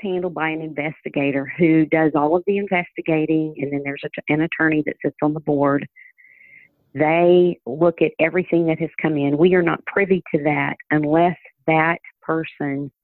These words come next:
wants to come before the board and have a hearing. And I haven't had one of those yet. So we, I have not experienced that yet. I, I've heard about past hearings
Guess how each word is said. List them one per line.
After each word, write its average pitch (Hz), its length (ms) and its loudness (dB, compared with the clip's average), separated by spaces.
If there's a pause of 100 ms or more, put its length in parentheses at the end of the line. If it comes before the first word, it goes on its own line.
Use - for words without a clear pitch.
(540)
wants 156 480 0
to 165 140 2 (100)
come 156 240 2
before 147 380 2
the 143 100 2
board 143 540 2 (160)
and 135 340 4
have 135 200 0
a 139 140 -6
hearing. 127 420 -4 (840)
And 160 280 0
I 185 60 4
haven't 254 260 4
had 233 320 2
one 175 240 2
of 147 140 -4
those - 280 -4
yet. - 280 -8 (1160)
So 151 200 4
we, 202 480 2 (300)
I 170 80 0
have 185 140 0
not 175 240 2
experienced 180 640 0
that 156 240 0
yet. 156 400 2
I, 151 340 0 (500)
I've 165 140 -2
heard 160 420 2 (100)
about 151 340 -2
past 185 340 0 (1040)
hearings 160 520 0